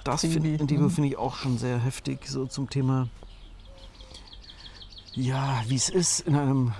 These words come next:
Speaker 1: äh, Staat zu leben, der sich, ähm, ähm, auch aufgrund einer religiösen Identität, ähm, formiert hat. Ähm,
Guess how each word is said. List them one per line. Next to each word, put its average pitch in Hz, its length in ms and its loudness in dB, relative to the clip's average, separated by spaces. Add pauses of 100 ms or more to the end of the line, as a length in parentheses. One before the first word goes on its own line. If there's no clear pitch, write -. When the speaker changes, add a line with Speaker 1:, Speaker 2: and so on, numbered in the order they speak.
(100)
Speaker 1:
äh, 120 580 0
Staat 131 360 -4
zu 139 100 0
leben, 135 380 2
der 123 180 0
sich, 120 320 -4
ähm, 120 560 -4 (2000)
ähm, 110 440 -2 (640)
auch 107 380 -4
aufgrund 131 340 -2
einer 117 240 0
religiösen 120 460 2
Identität, 113 800 -2 (600)
ähm, 110 440 0 (1400)
formiert 120 500 4
hat. 117 220 4 (720)
Ähm, 113 580 0